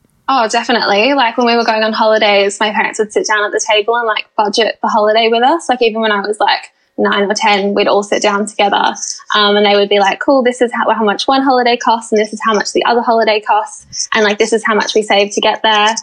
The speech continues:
Um, and then for stuff like, they never let me have Foxtel when I was a kid, and I was always really upset 'cause my friends had it, but they were like, "Oh, would you want Foxtel all year, or do you wanna go on a holiday at the end of the year?"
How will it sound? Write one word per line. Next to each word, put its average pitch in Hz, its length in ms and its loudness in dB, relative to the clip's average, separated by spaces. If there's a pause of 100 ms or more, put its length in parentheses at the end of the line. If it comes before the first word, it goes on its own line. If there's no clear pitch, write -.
(340)
Um, 208 460 0
and 226 100 4
then 240 100 2
for 262 80 0
stuff 277 320 -2
like, - 420 -2
they 233 120 2
never 226 160 2
let 240 140 2
me 240 60 0
have 240 180 -2
Foxtel 240 400 0
when 247 100 2
I 240 80 2
was 247 140 2
a 254 60 -2
kid, 262 280 2
and 233 100 2
I 214 80 2
was 208 120 0
always 214 180 0
really 220 160 2
upset - 340 -4
'cause - 140 -12
my 214 100 0
friends 214 320 0
had 226 140 2
it, 311 160 0 (340)
but 226 60 0
they 214 100 4
were 214 60 4
like, 202 240 2
"Oh, 339 160 4
would 226 140 4
you 226 80 2
want - 180 -2
Foxtel 240 420 0
all 214 140 4
year, 202 260 2
or 208 160 0
do 202 60 0
you 208 60 6
wanna 208 120 4
go 202 100 0
on 196 60 -2
a 208 60 -2
holiday 202 340 2
at - 60 -4
the - 80 0
end 202 160 0
of 202 100 -4
the 202 80 0
year?" - 320 0